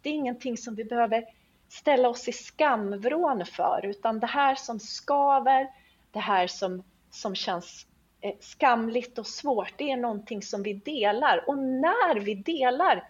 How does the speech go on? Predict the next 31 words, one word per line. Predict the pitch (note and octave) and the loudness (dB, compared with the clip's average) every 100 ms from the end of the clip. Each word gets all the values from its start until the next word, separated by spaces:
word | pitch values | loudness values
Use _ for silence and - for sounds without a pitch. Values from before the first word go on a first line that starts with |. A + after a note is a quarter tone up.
| _ | _
svaghet, | - - D4 A#3 F3+ - F#3 F3 _ _ _ _ | -14 -2 2 4 2 -2 -6 -6 _ _ _ _
kanske | - C4+ - | -8 -6 -2
inte | C4 B3+ | -2 0
med | A#3+ F4+ | 4 6
allt | C4+ A#3+ - | 6 4 4
och | C4+ | 6
alla, | C4+ G#3 D4+ D4 - _ _ - | 4 4 2 2 -2 _ _ -12
utan | A#3 A3+ A#3 | -2 0 2
med | - - | 0 0
en | G4 G#4 G4 | 0 0 0
person | C#4+ - G#3 F#3+ | -2 -2 -2 -4
som | G3 G3 | -6 -4
vi | |
har | G3 | -4
förtroende | - G3+ - G4 D#4+ A#3 | -4 -6 -2 -2 -2 -4
för, | - - | -2 0
våga | A#3+ A#3+ G3+ C4 | 0 0 2 2
berätta | C4 D4+ D4+ - G3+ | 2 0 -2 -2 -2
om | F#3+ | 0
det | F#3 F3 | -4 -6
som | - F#3+ | -6 -10
vi | F#3 | -8
kämpar | - - A3 A3 D#4+ | -4 -2 -2 0 -2
med | B3+ F3+ | 0 -4
i | F3+ | -4
mörkret, | F#3+ - - - _ _ _ _ _ _ _ _ | -6 -8 -12 -16 _ _ _ _ _ _ _ _
så | - - G#3 | -12 -8 -8
finns | - - D#4+ D#4+ B3+ G3 - | -10 -6 -4 -2 -4 -6 -6
det | E3+ | -4
vägar | F#3 A#3 G3 F3+ G3 | 2 2 2 0 -6
framåt | G3 - - D4+ G#3+ - - _ - | -8 -6 0 0 0 -8 -16 _ -20